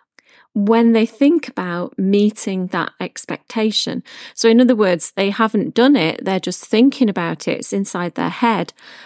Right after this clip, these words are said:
As they think about their realistic expectation,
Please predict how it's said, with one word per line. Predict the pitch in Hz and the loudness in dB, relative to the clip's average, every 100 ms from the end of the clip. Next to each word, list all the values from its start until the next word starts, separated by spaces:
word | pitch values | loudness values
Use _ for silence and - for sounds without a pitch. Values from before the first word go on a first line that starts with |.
| - | -6
As | 208 - | -4 -2
they | 190 | -2
think | 190 - 262 262 262 | -4 0 4 4 2
about | 233 208 196 - | 0 0 0 -2
their | 190 185 | -2 2
realistic | 185 220 220 208 - 190 - - | 4 4 4 2 -2 -6 -8 -8
expectation, | 185 - - - - 180 165 - - 190 247 | -8 -6 -8 -8 -8 -4 -4 -4 -4 -2 -2